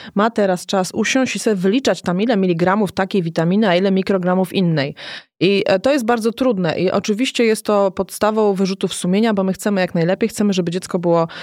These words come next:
e, zdrowe, żeby się dobrze odżywiało, żeby nie chorowało i wypruwamy sobie flaki, żeby ten dzieciak, e, zdrowy chodził,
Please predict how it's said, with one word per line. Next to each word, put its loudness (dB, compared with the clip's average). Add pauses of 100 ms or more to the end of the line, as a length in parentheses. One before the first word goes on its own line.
(140)
e, 2
zdrowe, 2
żeby -4
się 0
dobrze 0
odżywiało, 2
żeby -2
nie 2
chorowało 2 (260)
i 0
wypruwamy 2
sobie -2
flaki, -2
żeby -4
ten -2
dzieciak, -2
e, 2
zdrowy 0
chodził, 0